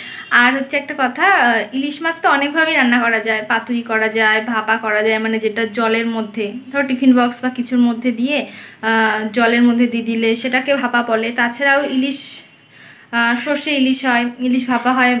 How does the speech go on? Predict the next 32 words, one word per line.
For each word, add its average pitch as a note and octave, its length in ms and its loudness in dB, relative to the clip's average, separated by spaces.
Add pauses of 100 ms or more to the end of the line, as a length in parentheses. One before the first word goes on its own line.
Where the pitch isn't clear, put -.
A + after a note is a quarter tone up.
(140)
পাতুরি B3 360 0
হয়। B3 220 2
তো C4 80 2
আমি C#4 140 0
অনেক D4 320 -2
দিন D4+ 160 -2
ধরে D#4+ 120 2
ভাবছি D4 280 -2
পাতুরি C4 380 0
করব, C4+ 280 -2
কিন্তু D4 200 -6
পাতুরি A#3+ 320 -4
করে B3 220 0
উঠতে B3 280 -4
পারছি B3+ 460 -4
না, D#4+ 180 2 (300)
কারণ C4 240 2
আমি C4+ 200 0
কখনো C#4+ 420 0
করিনি। E4 460 0 (300)
আর A#3+ 220 2
আমার D4+ 220 2
বর C4+ 300 2
বলছে C#4 360 2
যে, D4 80 -2
"এরকম C#4 420 0
experiment C#4 680 -2
করে D4 200 2
মাছগুলোকে B3+ 640 0
নষ্ট C4+ 300 0
করো C#4+ 260 6
না।" C#4 420 6